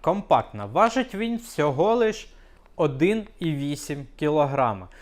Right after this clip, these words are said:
Тому втома вам не завадить працювати цілий день. Дуже зручний перемикач реверсу. Три ступені регулювання. А ще він дуже цікавий по ціні.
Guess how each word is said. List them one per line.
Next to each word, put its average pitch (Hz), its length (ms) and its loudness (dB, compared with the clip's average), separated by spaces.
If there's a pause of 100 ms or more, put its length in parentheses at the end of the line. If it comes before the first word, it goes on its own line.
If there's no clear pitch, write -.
(140)
Тому 233 240 2
втома 247 460 4
вам 190 300 2
не 190 140 0
завадить 151 580 2
працювати 135 840 0 (320)
цілий 165 440 0
день. 123 340 0 (560)
Дуже 240 400 4
зручний 196 800 0 (420)
перемикач 170 880 6 (560)
реверсу. 117 720 2 (920)
Три 233 200 4
ступені 196 680 -2 (120)
регулювання. 147 920 0 (600)
А 190 120 2
ще 165 300 0
він 139 220 0
дуже 208 380 2
цікавий 185 600 2
по 277 220 -4
ціні. 123 460 -6